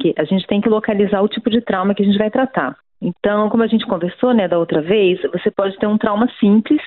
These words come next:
que é um trauma, um evento, né? Então, uma pessoa sem história traumática, ela sofre um acidente, ela sofre uma violência e ela fica com o estresse pós-traumático.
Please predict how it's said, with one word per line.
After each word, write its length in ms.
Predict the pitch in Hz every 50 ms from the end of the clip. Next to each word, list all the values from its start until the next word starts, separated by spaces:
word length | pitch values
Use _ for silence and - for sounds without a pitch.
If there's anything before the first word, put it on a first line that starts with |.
| -
que 80 | - 247
é 40 | 240
um 140 | 247 269 277
trauma, 400 | - 277 220 220 233 254 269 240
um 160 | 220 247 262
evento, 560 | 262 233 208 208 208 196 180 175 170 - 175
né? 260 | 170 196 220 240 254 254 - _ _ _
Então, 140 | - 202
uma 120 | 190 196 214
pessoa 600 | - 311 320 - - - 247 226 247 269 277 269 269
sem 180 | - 240 226 262
história 420 | 277 - - - 190 170 165 175
traumática, 680 | 180 - 233 240 240 214 196 196 208 226 240 262 277 -
ela 180 | 247 247 254 262
sofre 360 | 254 - 220 185 180 - - 180
um 20 |
acidente, 760 | 170 175 - 262 240 247 240 233 226 226 220 220 220 - -
ela 160 | 170 160 170 165 -
sofre 320 | - 165 156 170 - -
uma 120 | 175 165 165
violência 800 | 165 190 208 214 220 202 202 202 196 202 202 - - - 196 208 - - - - -
e 120 | - 180
ela 160 | 180 185 196 - -
fica 240 | - 202 - - 214
com 220 | 208 - 208 190
o 40 | 196
estresse 400 | 202 - - 185 180 180 185 185
pós-traumático. 840 | - 180 185 185 - 208 202 202 180 143 131 113 - - - - -